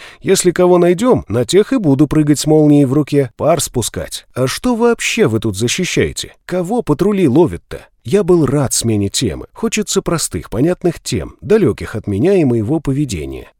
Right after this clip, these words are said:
"Долины мы защищаем. Там за нами чуть выше в горах несколько долин разного размера. В них посёлки рудодобытчиков. В окрестных горах есть серебро, металлы, драгоценные камни добывают. Ритон и Рогнидий здесь тоже есть".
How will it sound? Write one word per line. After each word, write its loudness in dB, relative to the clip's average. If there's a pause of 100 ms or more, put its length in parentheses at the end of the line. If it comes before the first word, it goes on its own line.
(120)
"Долины 0
мы -4
защищаем. -6 (220)
Там 2
за 4
нами 6
чуть 0
выше 0
в 0
горах 0
несколько 0
долин 2
разного 2
размера. 0 (220)
В -10
них 0
посёлки 2
рудодобытчиков. 0
В -8
окрестных 2
горах 2
есть -2
серебро, 2
металлы, 2 (220)
драгоценные 2
камни 2
добывают. -4
Ритон 0
и 4
Рогнидий 0
здесь -4
тоже 0
есть". -10